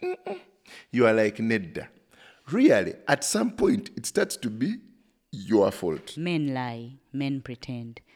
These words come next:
Speaker 2: Men keep up appearances. Everyone, many women will tell you that their boyfriends
Speaker 1: Mm-hmm.
Speaker 2: used to cook for them. Their husbands, however,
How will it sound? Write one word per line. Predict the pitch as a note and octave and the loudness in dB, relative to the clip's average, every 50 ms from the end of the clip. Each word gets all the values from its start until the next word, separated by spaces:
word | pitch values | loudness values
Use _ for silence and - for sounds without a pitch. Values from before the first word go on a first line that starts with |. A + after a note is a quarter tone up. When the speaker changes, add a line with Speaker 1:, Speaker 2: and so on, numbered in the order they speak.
| _ _ - | _ _ -8
Speaker 2:
Men | C3+ D3+ D3 D3 D3 C#3+ C#3 C3 - | -4 -2 0 0 0 -2 -4 -8 -12
keep | - - - | -16 -14 -14
up | B2+ - - | -14 -12 -14
appearances. | A#2+ - - C3+ B2 A#2+ A#2 A2+ - - B2+ A2+ - _ - - - _ _ - | -14 -10 -8 -8 -6 -6 -8 -10 -10 -12 -12 -12 -12 _ -20 -20 -20 _ _ 2
Everyone, | F#3+ G#3 E3 D3 D#3+ D#3 D3 C#3+ D3+ D3 C#3+ - E3+ F3 | 2 2 4 2 0 -2 0 0 0 0 0 0 2 2
many | F#3+ G3 F#3+ F#3 E3+ | 4 4 4 2 2
women | D#3 F3 F3 D#3+ D3 D3 | 0 2 2 2 2 2
will | C3 C3+ | 0 -2
tell | - F3 D#3+ | -2 -2 -2
you | D3 C#3+ | -2 -2
that | B2+ B2 A#2 A2+ | -2 -4 -4 -4
their | C3+ C3+ | -6 -4
boyfriends | A#2+ C3+ D3 D3+ C#3+ - - C3 A#2 A2+ A#2 B2+ - - | 0 0 0 0 0 -4 -6 -6 -6 -6 -6 -8 -8 -4
Speaker 1:
Mm-hmm. | - G#2+ F2+ E2 E2 D2+ C2+ - _ _ _ _ - | -2 -2 -2 -2 -6 -10 -12 -14 _ _ _ _ -6
Speaker 2:
used | C3+ E3 D#3 - - | -4 -4 -4 -4 -8
to | C#3 | -12
cook | - - C#3+ C3+ - | -8 -8 -8 -8 -8
for | - - C3 | -10 -10 -8
them. | A2 C#3 C3+ C3 C3+ | -6 -6 -6 -4 -2
Their | D3+ D#3 D3 | -2 -2 0
husbands, | C#3+ F3 D#3+ D3 C3 C3 C3+ B2+ B2 G2+ | 0 -2 -4 -4 -4 -4 -4 -4 -4 -4
however, | B2+ C3 B2+ D3 D3 C#3 A#2 A2+ A2+ | -4 -2 0 0 0 -2 -2 -6 -10